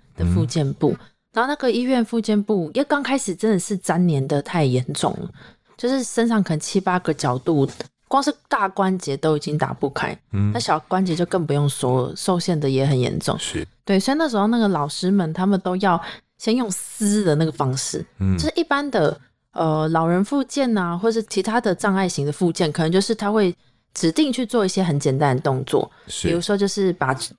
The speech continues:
Speaker 1: 这个杯子放在那边啊，把球放到那个箱子里啊，
Speaker 2: 嗯。
Speaker 1: 这样子的一个自主练习。
Speaker 2: 嗯。
Speaker 1: 可是因为我们是粘连，我们是结球结块的状态，所以他们变成说是要先撕我们，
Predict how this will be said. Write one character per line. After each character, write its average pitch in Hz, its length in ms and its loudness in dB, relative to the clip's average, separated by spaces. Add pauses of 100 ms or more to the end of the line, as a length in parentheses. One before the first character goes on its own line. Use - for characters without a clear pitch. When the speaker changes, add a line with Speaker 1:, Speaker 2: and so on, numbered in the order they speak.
(180)
Speaker 1:
这 - 120 -2
个 180 80 -2
杯 170 260 0
子 - 180 -6
放 165 220 -2
在 160 80 2
那 170 140 2
边 156 280 -2
啊， 151 100 2
把 143 180 -4
球 143 320 0
放 180 240 0
到 170 280 0 (220)
那 185 80 -4
个 165 100 -4
箱 156 280 2
子 - 160 -2
里 139 160 0
啊， 69 220 -12
Speaker 2:
嗯。 104 180 0
Speaker 1:
这 135 40 0
样 156 140 4
子 160 100 -6
的 156 120 0
一 - 20 -2
个 160 140 0
自 196 200 -2
主 143 220 -2
练 147 240 2
习。 - 260 -8 (140)
Speaker 2:
嗯。 87 180 0 (200)
Speaker 1:
可 - 100 -4
是 339 160 -2
因 359 60 2
为 359 80 2
我 240 140 0
们 147 180 -2
是 196 480 0
粘 190 420 -2
连， - 280 -4 (400)
我 185 80 0
们 175 100 0
是 269 120 -4
结 156 340 0
球 143 340 -2
结 143 300 -4
块 151 300 -2
的 127 60 -8
状 139 200 -2
态， - 220 -6
所 - 160 2
以 302 40 4
他 302 140 -4
们 294 160 0
变 262 140 0
成 175 100 4
说 208 160 0
是 220 180 -2
要 214 140 2
先 190 200 0
撕 180 540 -4
我 160 140 2
们， 87 260 -2